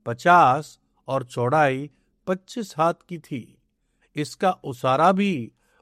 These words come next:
बाहरी आंगन की ओर था, और उसके दोनों ओर के खंभों पर खजूर के पेड़ खुदे हुए थे, और इस पर भी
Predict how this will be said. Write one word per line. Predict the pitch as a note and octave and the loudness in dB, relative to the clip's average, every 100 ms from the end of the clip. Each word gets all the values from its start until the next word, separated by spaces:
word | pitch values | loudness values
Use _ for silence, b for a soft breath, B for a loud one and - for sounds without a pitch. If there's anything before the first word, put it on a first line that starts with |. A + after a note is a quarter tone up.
| - | -4
बाहरी | A#2 B2+ F3+ G3 - | 0 2 0 -2 -4
आंगन | C3+ E3 G3 F3+ | -4 -2 -4 -8
की | - F#3+ - | -12 -14 -6
ओर | C#3 G3+ A3 | 0 0 0
था, | B2 G#2+ - _ _ _ _ _ _ | -8 -10 -12 _ _ _ _ _ _
और | D3 G#3 | 2 2
उसके | G#3+ - - F3+ E3 - - | 2 -4 -2 0 0 -6 -16
दोनों | G#2+ A2 E3+ G#3+ A3 | -8 -2 -2 0 -4
ओर | - E3+ G3+ | -2 0 0
के | G3 F#3 | 0 -6
खंभों | F3+ - D#3 E3+ G3+ B2+ F#2+ _ _ _ _ - | -6 -10 -4 4 4 4 -4 _ _ _ _ -6
पर | D3 | -6
खजूर | B2 B2 A#2 G#3 G3 | -4 -8 -2 -2 -2
के | F3+ | -4
पेड़ | C3+ D3 D#3 E3 | -4 -2 -2 -2
खुदे | - - G2 C#3+ | -8 -10 -4 0
हुए | F3+ D3+ | 0 -2
थे, | - F2+ - _ _ _ _ _ _ - | -10 -20 -20 _ _ _ _ _ _ -2
और | D3 | 0
इस | F3+ - | 0 2
पर | B3 A#3+ | 4 4
भी | F#3 F3+ C3 | 4 0 -2